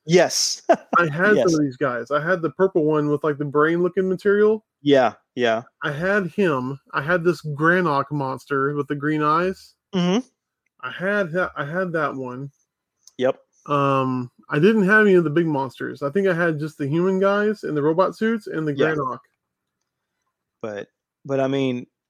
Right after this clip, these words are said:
Speaker 1: oh, th-, that was just heartbreaking for me 'cause, yeah, I know I didn't mention this last time 'cause it took me a while to remember, but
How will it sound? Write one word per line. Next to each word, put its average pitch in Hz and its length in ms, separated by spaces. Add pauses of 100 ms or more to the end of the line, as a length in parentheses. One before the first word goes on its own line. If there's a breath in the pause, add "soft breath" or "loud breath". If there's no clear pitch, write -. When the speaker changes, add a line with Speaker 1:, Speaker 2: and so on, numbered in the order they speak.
Speaker 1:
oh, 143 340
th-, 127 240
that 180 160
was 240 80
just 156 140
heartbreaking 113 400
for 101 100
me 104 160
'cause, 117 320
yeah, 156 260
I 160 80
know 180 120
I 190 80
didn't 165 360
mention 135 300
this 120 140
last 113 160
time 120 120
'cause 110 180
it 110 80
took 135 100
me 135 80
a - 20
while 120 120
to 113 60
remember, 107 340
but 101 200